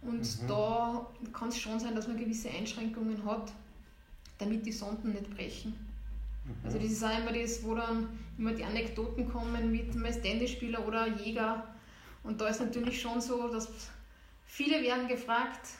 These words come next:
Speaker 1: äh, ob sie Jäger sind, manche nicht. Also ich habe eine fünfundneunzigjährige in der Reha gehabt, die hat sehr gern Tennis gespielt und die haben sich
Speaker 2: Mhm.
Speaker 1: halt dann nimmer gefragt, ob sie Tennis spielt. Und die haben sie leider auf der falschen Seite implantiert und das war halt für sie sehr schlimm.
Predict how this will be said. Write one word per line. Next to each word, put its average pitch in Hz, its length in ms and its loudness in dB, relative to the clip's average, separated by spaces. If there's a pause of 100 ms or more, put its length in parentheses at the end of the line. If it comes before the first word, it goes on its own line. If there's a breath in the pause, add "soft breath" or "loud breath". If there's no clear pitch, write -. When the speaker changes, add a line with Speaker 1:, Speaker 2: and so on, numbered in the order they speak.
(140)
Speaker 1:
äh, 233 720 -2
ob 262 140 0
sie 262 200 2
Jäger 226 320 2
sind, 269 380 2 (160)
manche 220 380 0
nicht. 226 240 2
Also 226 120 2
ich 226 100 6
habe 240 280 2
eine 233 80 -4
fünfundneunzigjährige 233 960 2
in 226 100 2
der 220 120 2
Reha 233 220 0
gehabt, 240 340 -4
die 226 100 -2
hat 226 140 -2 (340 loud breath)
sehr - 180 -2
gern 220 200 2
Tennis 220 260 2
gespielt - 420 -4
und 220 240 0 (440 loud breath)
die 214 100 -2
haben 226 140 2
sich - 140 4
Speaker 2:
Mhm. - 40 6
Speaker 1:
halt - 200 6
dann 226 140 6
nimmer 247 260 8
gefragt, 208 540 0
ob 202 120 -4
sie 233 180 -2
Tennis 226 340 0
spielt. 240 400 0 (400 loud breath)
Und 220 140 -6
die 214 60 0
haben 220 100 2
sie 220 100 2
leider 214 280 4
auf 214 80 -2
der 220 100 -6
falschen 220 320 -2
Seite 196 340 -2
implantiert 220 520 0
und 220 180 -2
das 208 160 -6
war 214 120 0
halt 202 140 -2
für - 140 -6
sie 214 160 -6
sehr 196 220 -4
schlimm. 214 340 -2